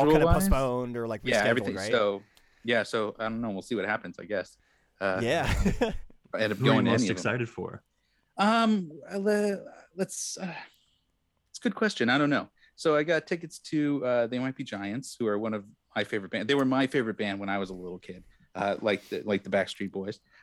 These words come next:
Speaker 2: Um, and they're
Speaker 1: <laughs>
Speaker 2: gonna be doing, um, like, a, one of their albums,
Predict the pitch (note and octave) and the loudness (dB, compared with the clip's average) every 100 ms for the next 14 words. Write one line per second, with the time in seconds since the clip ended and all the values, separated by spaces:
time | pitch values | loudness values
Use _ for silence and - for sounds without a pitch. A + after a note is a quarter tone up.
0 | - A2 G2+ G2 F2+ A2+ G#2+ A2+ G#2+ A#2 | 0 4 4 4 0 2 4 4 2 0
1 | A2 A2 G#2 A2+ A2 G#2 G#2 G2 F#2 F#2 | 0 0 2 0 2 0 -2 -4 -6 -12
2 | _ _ _ _ _ A#2+ G2+ G2+ F#2+ F#2 | _ _ _ _ _ 0 2 4 4 2
3 | F2 - _ - A#2+ A#2+ G#2 G#2 F#2+ F#2+ | 0 -4 _ -6 0 2 2 4 4 2
4 | G2 F#2+ F#2+ - | 0 -4 -6 -10